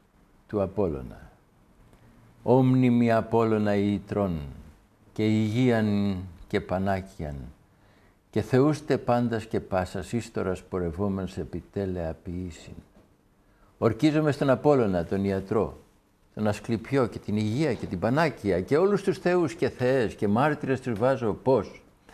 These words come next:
θα εκτελέσω τον όρκο μου αυτό. Στο τέλος λέει, αν κρατήσω τον όρκο μου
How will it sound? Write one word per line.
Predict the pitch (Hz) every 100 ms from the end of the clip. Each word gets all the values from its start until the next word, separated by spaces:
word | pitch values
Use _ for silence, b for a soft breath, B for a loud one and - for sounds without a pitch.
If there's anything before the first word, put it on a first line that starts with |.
| B B B -
θα |
εκτελέσω | 101 101 - 107 95 113 110 101
τον | - 87 -
όρκο | 98 95 98
μου | 87 82
αυτό. | 78 76 - - 92 76 - _ _ _ _ _ _ _ _ B B B B B B B B
Στο | - 76
τέλος | - 95 92 80
λέει, | 78 80 71 - -
αν | 98 90
κρατήσω | 87 85 - 110
τον | 110 107
όρκο | 107 101 95
μου | 80 73